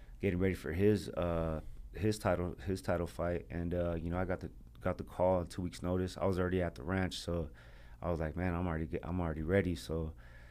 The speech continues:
um, you know, I felt, I felt real comfortable going in. I was like, "Damn, Tim Means, that's, he had, like, twenty something. He's a vet. He's a,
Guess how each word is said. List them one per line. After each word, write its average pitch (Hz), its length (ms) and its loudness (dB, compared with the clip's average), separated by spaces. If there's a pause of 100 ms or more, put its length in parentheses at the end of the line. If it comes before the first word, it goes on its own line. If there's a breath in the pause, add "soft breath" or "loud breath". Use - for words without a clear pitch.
(260 loud breath)
um, 80 640 0 (520 soft breath)
you 82 120 -4
know, 82 380 0
I 76 80 -4
felt, 87 260 2
I - 60 0
felt 87 240 0
real 87 180 2
comfortable 90 540 -2
going 90 380 2
in. 95 200 4
I 90 80 2
was 80 80 -2
like, 78 160 -2
"Damn, 87 260 2
Tim 90 240 0
Means, 92 220 4
that's, 85 240 -4 (420 soft breath)
he 110 100 2
had, 101 120 6
like, 85 140 2
twenty 95 260 2
something. 87 380 -2
He's 98 180 2
a 85 40 2
vet. 95 540 6
He's 98 280 -2
a, 78 80 -4